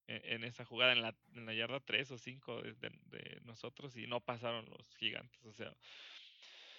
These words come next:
por eso creo que este año la defensa sigue igual, parece que está fina,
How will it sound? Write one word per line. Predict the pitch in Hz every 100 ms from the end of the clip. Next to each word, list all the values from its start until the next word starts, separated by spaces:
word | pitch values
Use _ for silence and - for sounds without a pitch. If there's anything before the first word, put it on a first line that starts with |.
| - -
por | 117
eso | 113 110
creo | 120 117
que | 117 110 - - 139 147
este | 135 131 120
año | 123 127
la | 117 107
defensa | 117 127 127 135
sigue | 123 135 123
igual, | 117 117 131 208
parece | - 117 -
que | -
está | 120 - 113 113 110 113
fina, | - 139 156 196